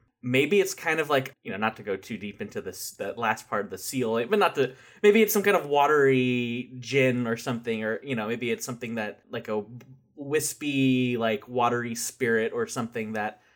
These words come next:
they find, like, this map or this thing that they discover kind of in a submerged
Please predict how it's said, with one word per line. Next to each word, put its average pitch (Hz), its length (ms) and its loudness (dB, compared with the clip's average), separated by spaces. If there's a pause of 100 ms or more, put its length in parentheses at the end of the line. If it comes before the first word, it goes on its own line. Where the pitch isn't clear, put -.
(120)
they 113 100 -2
find, 107 420 -2
like, 104 220 -4
this - 260 -6 (220)
map 120 380 -2
or 113 80 -2
this 110 280 -4 (220)
thing 135 180 4
that 117 120 0
they 117 100 0
discover 107 640 -2
kind 110 220 -2
of 104 480 -6
in 117 120 -4
a 101 220 -4 (220)
submerged 123 880 2